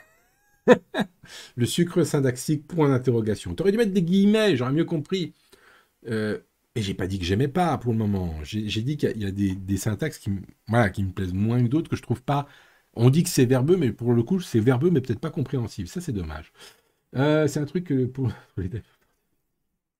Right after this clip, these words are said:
J'ai vu que ça parlait de sucre. Ah, voilà, d'accord. Ah, je, je vous suis plus. Bon, allez, je me concentre. Je me concentre.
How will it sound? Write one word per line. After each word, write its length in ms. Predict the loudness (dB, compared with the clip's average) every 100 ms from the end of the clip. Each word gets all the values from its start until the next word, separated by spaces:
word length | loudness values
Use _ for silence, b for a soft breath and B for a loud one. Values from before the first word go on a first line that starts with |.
| _ _ _
J'ai 60 | -12
vu 120 | -10
que 60 | -10
ça 120 | -12
parlait 300 | -10 -10 -10
de 80 | -14
sucre. 480 | -16 -12 -12 -14 B B -8 -6 0
Ah, 220 | 4 6
voilà, 760 | 4 4 4 4 2 0 0 -4
d'accord. 440 | -6 -6 -10 -12 _ -10
Ah, 180 | -8 -8
je, 160 | -10
je 40 | -8
vous 120 | -6
suis 140 | -8
plus. 100 | 0
Bon, 100 | 8
allez, 220 | 10 8 6
je 100 | 4
me 60 |
concentre. 400 | 6 2 0 -6 -8
Je 140 | -8
me 60 | -8
concentre. 300 | -10 -18